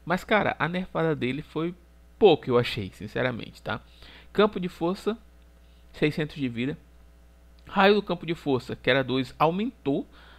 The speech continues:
Agora você n-, não vai conseguir mais ficar com a cabeça pro lado de fora, né, mano? Agora você vai conseguir ficar lá dentro todo. É, duração do tempo do campo de força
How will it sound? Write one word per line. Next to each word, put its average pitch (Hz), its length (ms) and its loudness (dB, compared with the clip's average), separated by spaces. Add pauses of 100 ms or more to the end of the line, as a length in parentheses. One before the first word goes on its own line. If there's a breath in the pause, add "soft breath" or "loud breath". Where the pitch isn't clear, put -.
Agora 123 280 2
você 135 140 -8
n-, 120 360 -8
não 117 260 -6
vai 110 160 2
conseguir - 300 -14
mais 110 160 -8
ficar - 140 -10
com - 100 -20
a - 40 -18
cabeça 120 360 -6
pro - 160 -10
lado 110 180 -2
de 113 120 -10
fora, 131 360 4
né, 120 100 0
mano? 110 180 -2
Agora 117 180 0
você 113 180 -8
vai 127 120 -4
conseguir - 260 -14
ficar - 160 -2
lá 113 80 2
dentro 110 380 -6
todo. 131 260 -8 (560 loud breath)
É, 113 300 8
duração 175 400 0
do 175 80 -6
tempo 147 420 -4
do 127 180 -10
campo 123 240 -6
de 131 80 -8
força 156 440 -6